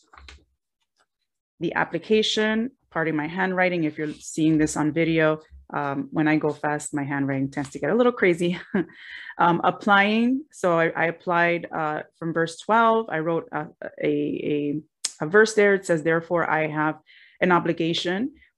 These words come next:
but it is not to my body or flesh for what my body or flesh desires. It's to what the spirit desires. So that's part of what I got from the scripture. And then I also wrote, "I will share in Christ's sufferings naturally if I am a co-heir with Christ, so that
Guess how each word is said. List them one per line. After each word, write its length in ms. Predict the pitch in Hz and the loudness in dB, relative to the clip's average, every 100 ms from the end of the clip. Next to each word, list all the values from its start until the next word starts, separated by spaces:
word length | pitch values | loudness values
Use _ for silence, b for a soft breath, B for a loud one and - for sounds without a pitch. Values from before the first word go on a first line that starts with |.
| - | 0
but 220 | 170 170 | 2 2
it 120 | 170 | 0
is 120 | 160 | 0
not 380 | 165 160 165 - | 2 2 2 -2
to 100 | 180 | -4
my 180 | 160 151 | -4 -2
body 380 | 156 165 180 170 | 0 0 0 -2
or 80 | |
flesh 440 | 151 - 180 180 - - | -2 0 0 0 -4 -8
for 100 | 170 | -6
what 320 | 147 160 156 - | -2 -2 -4 -4
my 220 | 160 156 | -2 0
body 320 | 156 165 165 | 2 2 2
or 80 | 156 | -2
flesh 280 | - 220 226 | 0 0 0
desires. 540 | 190 165 147 151 151 - | -2 -2 -2 -2 -4 -4
It's 220 | 151 - | -8 -6
to 160 | 180 | -4
what 180 | 156 151 | -2 -2
the 60 | 160 | -4
spirit 420 | - 247 226 - | -4 2 2 2
desires. 560 | 151 139 139 139 165 - B B - | -4 -6 -6 -6 -8 -14 B B -6
So 120 | 170 | 0
that's 340 | 160 165 - - _ | 0 0 -4 -16 _
part 180 | 170 170 | -2 0
of 120 | 160 | 0
what 140 | 156 | -2
I 60 | 151 | -2
got 280 | 147 147 - | -2 -6 -4
from 140 | 208 | -4
the 80 | 190 | -2
scripture. 640 | - 165 - - 156 151 - B B B _ | -4 -8 -6 -2 -2 -2 -8 B B B _
And 260 | 175 170 165 | 2 4 4
then 120 | 160 | 4
I 100 | 160 | 4
also 260 | 160 160 165 | 2 0 -2
wrote, 220 | 160 156 | 0 0
"I 160 | 156 | 0
will 160 | 156 160 | 0 -4
share 280 | - 180 170 | -2 -2 -2
in 80 | 156 | -4
Christ's 360 | - 151 143 | -4 -6 -4
sufferings 440 | 180 170 165 165 - | -6 -4 -2 -2 0
naturally 640 | 165 165 165 185 185 190 | 0 2 0 -4 -2 -2
if 140 | 160 - | -4 -4
I 180 | 160 160 - | -2 -2 -2
am 220 | 156 156 | -4 -4
a 80 | 156 | -8
co-heir 760 | - 185 175 - 170 220 180 | -4 0 0 0 0 2 0
with 240 | 151 156 - | 0 -4 -6
Christ, 420 | - 151 151 - | -6 -4 -6 -10
so 380 | - - 202 220 | -16 0 4 4
that 420 | 175 147 156 - | 4 2 0 -4